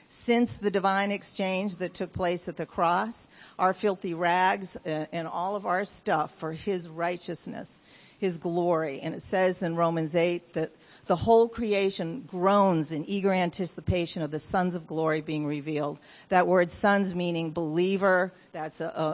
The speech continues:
a, a man, a woman, a child. Anyone who is a believer in Jesus Christ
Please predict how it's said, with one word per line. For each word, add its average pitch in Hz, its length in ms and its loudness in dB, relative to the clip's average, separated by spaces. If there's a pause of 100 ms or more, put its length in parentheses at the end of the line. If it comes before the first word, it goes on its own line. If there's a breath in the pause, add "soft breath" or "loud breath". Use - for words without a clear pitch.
a, 165 40 0
a - 20 2
man, 196 360 2
a 170 100 0
woman, 185 320 0
a 180 60 -6
child. 160 500 0
Anyone 196 560 0
who 180 120 0
is 151 120 -4
a 156 40 -4
believer 170 400 -4
in 165 120 -4
Jesus 160 440 -8
Christ 156 560 -4